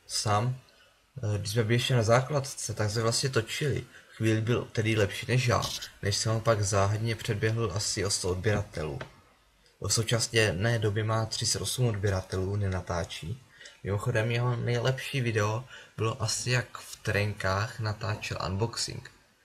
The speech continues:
Ale to je tak jedno. A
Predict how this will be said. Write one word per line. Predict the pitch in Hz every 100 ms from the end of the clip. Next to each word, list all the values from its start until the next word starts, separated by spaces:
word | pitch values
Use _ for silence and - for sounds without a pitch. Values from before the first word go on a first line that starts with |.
| _ -
Ale | -
to | - -
je | 69
tak | - - -
jedno. | 101 92 82 104 - _ _ _ _ _ _ _ _ _ _ _ _ _ _ _ _ _ _ _ _ _ - - - - - -
A | 98